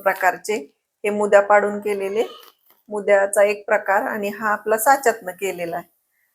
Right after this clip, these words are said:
त्यामुळं असं झटपट करायचं असेल तर पटापट हे आपण साच्यातनं, मुदीतनं असे पटापट मोदक करू शकतोय. कसं गणपतीच्या वेळेस घाई असती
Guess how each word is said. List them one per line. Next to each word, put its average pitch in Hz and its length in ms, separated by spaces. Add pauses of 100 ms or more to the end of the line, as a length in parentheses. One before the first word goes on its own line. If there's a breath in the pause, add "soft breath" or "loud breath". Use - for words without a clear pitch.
(160)
त्यामुळं 202 640
असं 208 220
झटपट 240 460
करायचं 208 360
असेल 202 340
तर 214 80
पटापट 214 440 (680)
हे 233 60
आपण 208 280
साच्यातनं, 214 760
मुदीतनं 208 680
असे 214 160
पटापट 214 460 (360)
मोदक 214 420
करू 247 180
शकतोय. - 460 (920 loud breath)
कसं 202 460 (180)
गणपतीच्या 202 580
वेळेस 196 240
घाई 208 320
असती 196 380